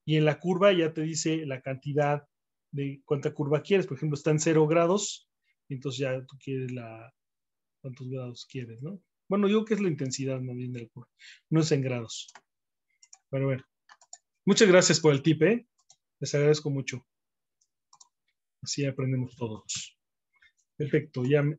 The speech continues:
se ve mejor proyecto de ciencias así. <laughs> Bueno, entonces, este, ah, yo les comentaba de este proyecto de ciencias. Bueno,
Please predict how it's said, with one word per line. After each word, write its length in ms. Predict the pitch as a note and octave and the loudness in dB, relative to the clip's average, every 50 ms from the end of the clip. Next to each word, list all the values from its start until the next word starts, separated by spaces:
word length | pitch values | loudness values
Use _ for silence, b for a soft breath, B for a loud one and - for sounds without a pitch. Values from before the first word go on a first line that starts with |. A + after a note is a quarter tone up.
| _ _ | _ _
se 100 | _ C#3+ | _ 2
ve 80 | D#3 E3+ | 2 4
mejor 320 | E3 D#3 - D3 C3+ - | 2 2 2 0 0 0
proyecto 300 | - C3+ B2+ B2 - B2+ | -4 -6 -6 -6 -8 -12
de 60 | A#2+ | -12
ciencias 340 | - - B2 - - A#2 - | -10 -10 -10 -10 -12 -16 -20
así. 240 | - - - A#2 - _ _ _ | -18 -16 -14 -14 -16 _ _ _
<laughs> 300 | F3+ D#3+ D3 C3+ C3+ - _ _ B B B B B B B B B B B B B _ _ _ _ - _ | 4 4 4 4 0 -4 _ _ B B B B B B B B B B B B B _ _ _ _ 0 _
Bueno, 220 | - B3+ B3+ A#3 A3+ | 8 10 12 12 12
entonces, 360 | A3 A3 B3+ A#3+ B3 A#3+ G#3 | 12 10 8 8 8 8 6
este, 800 | A#3 A3 - - - F#3 F3+ F#3 F#3 F#3 F#3 F3+ F3+ F#3 F3+ - _ _ _ _ _ _ _ _ _ _ _ _ _ _ - | 6 4 2 4 6 8 10 10 10 10 10 10 8 6 2 -4 _ _ _ _ _ _ _ _ _ _ _ _ _ _ 0
ah, 200 | F#3+ G3+ D#3 - - | 0 0 0 0 2
yo 100 | - G3 | 4 4
les 140 | A3+ A3 A3 | 6 6 2
comentaba 720 | - G3 F3 E3+ D3+ - G3 G3 G3+ G3+ G3+ G#3 G3 - - | 2 2 0 2 2 2 2 4 4 2 2 0 -2 -4 -6
de 540 | D#3 D#3+ F3+ F#3+ G3+ G#3 G#3+ G#3+ G#3+ F#3+ - | -2 0 0 0 0 0 -2 -4 -4 -6 -6
este 380 | E3+ D#3+ D#3+ D#3 - F3 E3+ | -6 -6 -6 -2 -2 -2 -2
proyecto 340 | D#3 D#3 D3 D3+ D3+ D3 - | -2 -2 -4 -4 -4 -4 -4
de 60 | D3+ | -4
ciencias. 440 | C3+ - - C#3 C3+ C3 - B2 A#2+ C3+ | -4 -4 -4 -6 -8 -8 -10 -10 -2 2
Bueno, 280 | F3 F#3 D#3+ C3+ B2+ | 2 2 2 2 -2